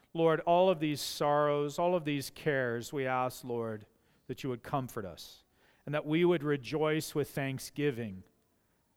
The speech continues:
at the gift of your very word, your word that we can hear from now, attended by your Spirit. O Lord, bring your comfort to bear upon us this morning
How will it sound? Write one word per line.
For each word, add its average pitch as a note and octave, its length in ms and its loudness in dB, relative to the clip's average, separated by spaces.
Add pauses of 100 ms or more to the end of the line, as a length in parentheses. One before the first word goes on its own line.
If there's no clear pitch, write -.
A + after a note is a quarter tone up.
(160)
at A#2+ 140 -12
the B2 60 -6
gift C3 420 -4
of A2+ 100 -8
your A#2 160 -4
very B2 340 0
word, G#2+ 500 -6 (440)
your A2 160 -6
word C3 500 -2
that A#2+ 100 -10
we A2 100 -8
can G#2+ 160 -10
hear C3+ 320 -4
from B2+ 300 -4
now, A2 460 -4 (220)
attended C#3+ 640 -6
by C3 160 0
your B2+ 200 -6
Spirit. G2+ 540 -10 (320)
O D3+ 80 2
Lord, D3 580 4 (220)
bring D#3+ 580 2
your D3 300 2
comfort D3 720 -4
to D3 100 -4
bear B2+ 360 0
upon B2+ 440 -2
us A#2+ 200 -4
this - 320 -8
morning A#2 460 -4